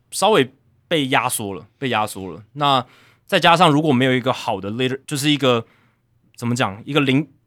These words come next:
也不是说领导人物，就是他人生中的一个模范榜样，好好的去开导他，或者是好好的给他一个好的一个指引的话，我是觉得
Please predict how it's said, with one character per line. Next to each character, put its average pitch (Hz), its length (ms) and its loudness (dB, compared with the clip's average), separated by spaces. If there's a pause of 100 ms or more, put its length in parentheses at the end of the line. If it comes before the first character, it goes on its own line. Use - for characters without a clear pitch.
也 135 140 -6
不 147 80 -4
是 - 20 -8
说 208 80 2
领 131 180 0
导 107 160 2
人 92 160 -8
物， 117 120 -8
就 180 100 -4
是 175 60 -2
他 196 100 2
人 151 260 2
生 214 200 2
中 202 100 2
的 180 80 2
一 - 20 2
个 127 60 2
模 123 220 2
范 147 200 4
榜 101 220 0
样， 110 320 -4 (200)
好 113 220 -4
好 170 140 4
的 135 300 4 (140)
去 139 540 0
开 156 220 4
导 113 180 2
他， 120 180 0
或 151 120 -2
者 156 60 0
是 160 60 0
好 120 180 -6
好 143 180 0
的 123 200 0 (240)
给 120 140 -4
他 143 160 2
一 151 60 2
个 120 340 0 (100)
好 123 220 -6
的 123 100 0
一 139 60 0
个 143 100 2
指 123 300 -2
引 120 80 -2
的 95 100 -6
话， 120 120 -2
我 110 100 -4
是 180 100 -4
觉 143 160 2
得 127 200 6